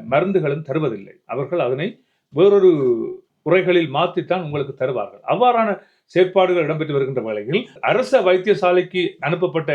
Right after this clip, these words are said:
இந்த மருந்துகள் தனியார் விற்பனை நிலையம் ஒன்றிலிருந்து கைப்பற்றப்பட்டிருக்கின்றன. எனவே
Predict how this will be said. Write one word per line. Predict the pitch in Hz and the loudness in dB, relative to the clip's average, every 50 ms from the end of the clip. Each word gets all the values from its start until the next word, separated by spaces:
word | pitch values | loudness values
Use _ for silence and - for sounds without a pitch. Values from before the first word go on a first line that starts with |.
| 135 - | -4 -4
இந்த | - 135 135 127 | -6 -8 -6 -6
மருந்துகள் | 110 117 143 185 196 185 170 135 143 202 - - _ _ _ _ _ - | -2 -2 0 0 0 0 0 0 0 -2 -2 -4 _ _ _ _ _ -4
தனியார் | 165 175 202 247 269 269 269 247 208 165 | -2 -2 -2 -2 -2 0 2 2 2 0
விற்பனை | 151 175 180 - 233 208 190 185 | 0 -2 -2 0 -2 -2 -2 -2
நிலையம் | 175 170 170 165 151 139 | -2 -2 -2 -2 -2 -4
ஒன்றிலிருந்து | 143 156 156 143 135 139 135 151 185 | -6 -8 -8 -8 -8 -6 -6 -6 -4
கைப்பற்றப்பட்டிருக்கின்றன. | - 180 185 185 180 165 - - 131 113 - 110 110 110 117 110 113 120 117 - - _ _ _ _ _ 160 | -2 -2 -2 0 -2 -2 -2 -4 -6 -6 -6 -8 -12 -12 -12 -12 -12 -12 -12 -12 -14 _ _ _ _ _ 0
எனவே | 196 233 254 269 | 0 2 2 0